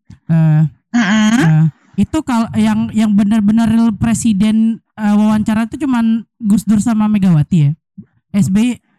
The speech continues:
Speaker 1: kalau S B Y itu belum ya, belum sampai dia jadi presiden ya, Kak?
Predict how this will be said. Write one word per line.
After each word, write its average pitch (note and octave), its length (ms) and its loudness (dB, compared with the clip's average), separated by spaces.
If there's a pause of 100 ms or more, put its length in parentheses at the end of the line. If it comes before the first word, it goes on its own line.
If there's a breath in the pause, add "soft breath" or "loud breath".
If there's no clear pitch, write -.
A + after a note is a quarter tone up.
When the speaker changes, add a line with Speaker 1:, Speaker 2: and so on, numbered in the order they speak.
(140)
Speaker 1:
kalau G#3+ 240 0
S G3+ 80 0
B G#3+ 120 2
Y A3+ 40 0
itu C4+ 120 -8
belum B3 320 0
ya, D#3+ 80 2
belum F3 220 2 (140)
sampai F#3 320 0
dia F#3 160 0
jadi F3+ 360 0 (200)
presiden F#3 400 0
ya, D3 160 0
Kak? D3 160 0